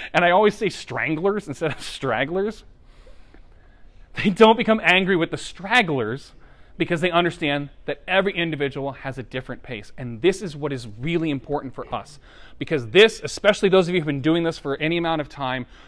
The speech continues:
we'll get into this pattern. We've been doing this for a long time as, as Catholic youth ministers. We're gonna get 'em ready, and they're gonna get confirmed, and then they're gonna set everything on fire. And they get confirmed, and then they don't show up again.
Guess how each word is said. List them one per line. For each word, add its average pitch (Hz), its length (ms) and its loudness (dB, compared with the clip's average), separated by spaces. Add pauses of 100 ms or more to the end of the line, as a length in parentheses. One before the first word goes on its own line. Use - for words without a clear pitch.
(120)
we'll 131 80 -4
get 156 180 4
into 147 200 -2
this 151 180 2
pattern. 117 320 -4
We've 151 140 -4
been 160 100 -2
doing 147 140 -2
this 135 100 -6
for - 80 -10
a 117 80 -4
long 143 380 4
time 127 320 -6
as, 110 120 -8
as 117 340 -10
Catholic 135 440 -8
youth 117 200 -8
ministers. 101 480 -16 (1200)
We're 117 80 -12
gonna 135 160 -2
get 131 100 0
'em 117 160 -4
ready, 269 400 4 (480)
and 123 160 -4
they're 127 80 0
gonna 143 160 4
get 139 160 2
confirmed, 226 680 2 (240)
and 147 120 -2
then 180 120 4
they're 175 80 4
gonna 151 160 0
set 254 280 6
everything 254 360 6
on 220 160 4
fire. 147 500 4 (560)
And 123 140 -4
they 135 80 -2
get 202 160 2
confirmed, 269 760 2 (220)
and 151 120 -4
then 151 100 0
they 123 100 -2
don't 196 320 2
show 196 240 2
up 165 160 6
again. 110 320 -10